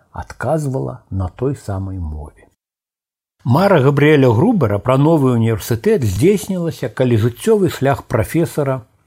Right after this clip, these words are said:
ўжо завяршыўся. У тысяча восемсот дванаццатым годзе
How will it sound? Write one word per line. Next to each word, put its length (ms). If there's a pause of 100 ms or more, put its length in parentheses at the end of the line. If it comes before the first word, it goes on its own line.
(100)
ўжо 240
завяршыўся. 920 (560)
У 120
тысяча 440
восемсот 480
дванаццатым 680
годзе 360